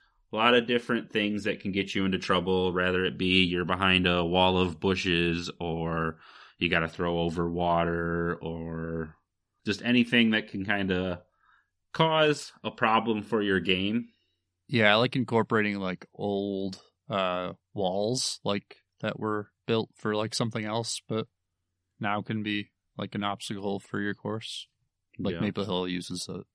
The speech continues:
Speaker 2: really nicely.
Speaker 1: Yeah, so just, uh, anything that can, yeah, can cause, can cause issues in your game. Um, and we also just prefer where when you throw a bad shot, you're stuck behind a bunch of stuff rather than you have to take an out-of-bounds stroke and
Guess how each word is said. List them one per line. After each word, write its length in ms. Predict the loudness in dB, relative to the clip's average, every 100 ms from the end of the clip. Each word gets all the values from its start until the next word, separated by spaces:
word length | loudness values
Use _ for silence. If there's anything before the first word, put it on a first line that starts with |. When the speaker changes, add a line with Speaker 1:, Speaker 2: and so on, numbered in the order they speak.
| _ _ _ _ _ -10
Speaker 2:
really 160 | -8 -8
nicely. 400 | -10 -10 -12 -14 _ _ _ _ -12
Speaker 1:
Yeah, 240 | -12 -12
so 300 | -14 -10 -10
just, 400 | -8 -10 -8 -2
uh, 220 | -2 -2 -8 _ _ _
anything 540 | -4 -2 -2 -2 0 0
that 200 | 0 0
can, 260 | -2 -2
yeah, 200 | 2 2
can 200 | 2 -2
cause, 360 | 0 2 2 -2
can 160 | -14 -4
cause 320 | 2 2 4
issues 460 | 2 2 2 2 2
in 160 | 2
your 100 | 0
game. 420 | 0 0 2 -2 -8 -20 -20 -4
Um, 240 | -2 0
and 120 | 0
we 100 | -2
also 380 | -2 -2 0 0
just 260 | 0 -2 -2
prefer 640 | -4 0 2 4 2 -2
where 520 | -8 -4 -2 -2 -4 -8
when 140 | -4 -2
you 120 | 0
throw 240 | 2 4
a 40 | 4
bad 300 | 2 2 0
shot, 340 | -2 -2 -4
you're 120 | -6
stuck 320 | -4 -4 -4
behind 280 | -4 -2 -2
a 60 | -2
bunch 280 | -4 -6 -8
of 80 |
stuff 380 | -8 -6 -8 -6 -6
rather 280 | -4 -4
than 280 | -6 -6 -4
you 100 | -4
have 180 | -4 -6
to 60 | -8
take 220 | -8 -6
an 80 | -4
out-of-bounds 540 | -4 -6 -6 -6 -8
stroke 360 | -8 -8 -8 -6
and 280 | -8 -8